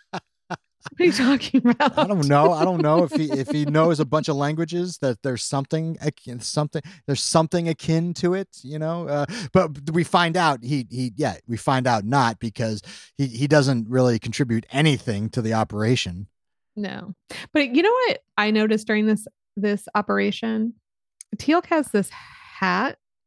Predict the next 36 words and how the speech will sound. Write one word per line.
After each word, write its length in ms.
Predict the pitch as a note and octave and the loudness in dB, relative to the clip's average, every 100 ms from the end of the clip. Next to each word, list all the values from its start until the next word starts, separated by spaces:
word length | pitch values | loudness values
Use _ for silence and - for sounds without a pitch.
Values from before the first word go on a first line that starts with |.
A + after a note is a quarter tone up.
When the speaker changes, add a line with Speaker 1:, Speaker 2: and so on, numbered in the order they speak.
| _ | _
Speaker 1:
helmet. 480 | - F#3 F3+ A3+ C4+ _ _ _ - | -2 0 2 0 -2 _ _ _ -8
It's 120 | G#3+ | -4
got 160 | G#3 F#3+ | -2 -2
a 40 | |
flashlight 680 | - F3+ G3 - A#3+ A#3+ F3+ | -2 0 0 -2 0 0 0
Speaker 2:
Mm. 160 | E3 | -2
Speaker 1:
attached 320 | F3 C4 - - | 0 -2 -4 -10
to 60 | |
the 40 | C4+ | -6
side 240 | C#4 C#4 | -4 -2
of 80 | C#4+ | -2
it. 180 | D#4 - | -4 -6
Speaker 2:
Mm-hmm. 180 | A2 A#2 A#2 _ _ _ _ _ _ C#4 | -10 -10 -12 _ _ _ _ _ _ -2
Speaker 1:
I 80 | G4 | 0
would 120 | C#4+ | 2
really 240 | B3+ C4 | 2 4
like 180 | A#3 A#3 | 2 0
one 140 | A3+ | 0
of 80 | A3 | 2
those 400 | G#3+ G#3+ G#3+ G#3+ | 2 4 2 0
when 100 | G3+ | 0
I 80 | G3+ | 2
walk 200 | G3+ G3 | 2 0
my 120 | G3 | 0
dogs 300 | G3 G3+ G3+ | 0 -2 -2
at 140 | F3+ - | -2 -2
night 300 | F#3+ - - | -4 -4 -4
so 140 | F#3+ | -2
that 140 | G3+ F#3+ | 0 -2
I 60 | |
can 200 | F#3 G3+ | 0 0
find 280 | - G3 G3 | 2 2 2
their 120 | F#3 | 2
poop. 320 | F3 - F3 - - _ _ _ _ _ _ _ _ _ _ - | -2 -2 -4 -4 -18 _ _ _ _ _ _ _ _ _ _ -14
Speaker 2:
Oh, 220 | A#2+ D#3+ | -6 -4
yeah. 240 | G2+ A#2+ | -4 -8